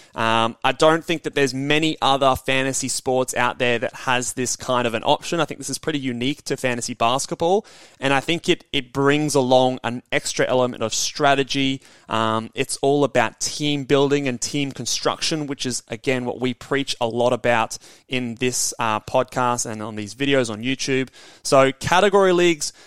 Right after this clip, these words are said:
again, usually you can do this in roto or head-to-head, but in a head-to-head league, a standard, um, nine category setting, which is where we reference most of our rankings,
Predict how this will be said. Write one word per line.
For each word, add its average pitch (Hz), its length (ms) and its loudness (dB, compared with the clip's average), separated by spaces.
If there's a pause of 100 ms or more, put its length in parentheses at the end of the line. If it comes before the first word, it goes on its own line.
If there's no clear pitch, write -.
(140)
again, 131 480 0
usually 156 600 0
you 147 120 -6
can 151 120 -2
do 147 160 0
this 139 160 0
in 117 120 -6
roto 143 440 4
or 123 180 0
head-to-head, 131 640 -2
but 123 220 2
in 123 120 -6
a 113 60 -6
head-to-head 143 560 -2
league, 139 360 2 (260)
a 117 100 -2
standard, 147 840 -2 (280)
um, 113 520 -2 (240)
nine 139 500 0
category 131 600 -2
setting, 131 480 -2 (100)
which 120 160 -8
is 117 140 -6
where 135 200 2
we 127 120 -4
reference 120 480 -4
most 120 340 0
of 123 100 -4
our 110 140 4
rankings, 117 640 -6